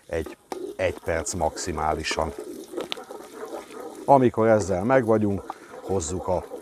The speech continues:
vörös hagymát bele, fokhagymát, egy kevés piros paprika,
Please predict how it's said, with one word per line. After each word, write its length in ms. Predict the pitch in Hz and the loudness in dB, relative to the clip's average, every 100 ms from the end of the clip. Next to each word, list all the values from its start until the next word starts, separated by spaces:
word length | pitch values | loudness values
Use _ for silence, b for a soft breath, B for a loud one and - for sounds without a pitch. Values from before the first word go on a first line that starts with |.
| - | -10
vörös 380 | - 131 123 107 | 0 4 4 4
hagymát 460 | - 101 101 95 90 | 4 4 4 4 2
bele, 220 | 90 82 | 0 0
fokhagymát, 880 | - - - 117 101 101 95 - B B - | 2 0 4 6 6 6 4 2 B B 2
egy 140 | 82 - | 2 -2
kevés 380 | 90 82 80 - | -4 -2 -6 -6
piros 320 | 143 135 101 | 0 0 2
paprika, 540 | - 104 101 92 92 | 2 2 2 0 0